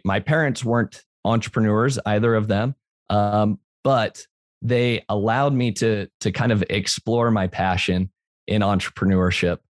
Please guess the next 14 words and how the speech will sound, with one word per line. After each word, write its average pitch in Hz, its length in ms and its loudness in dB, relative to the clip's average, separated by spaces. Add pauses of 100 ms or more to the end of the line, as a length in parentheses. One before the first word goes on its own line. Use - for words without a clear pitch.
(200)
I - 80 -4
was 113 160 0
always 123 260 2
the 107 100 -4
kid, 117 420 0
uh, 101 260 2
selling 113 600 0
candy 120 380 2
on 107 140 2
the 104 80 0
corner 110 380 0
of 95 140 2
the 82 60 0
street - 600 -2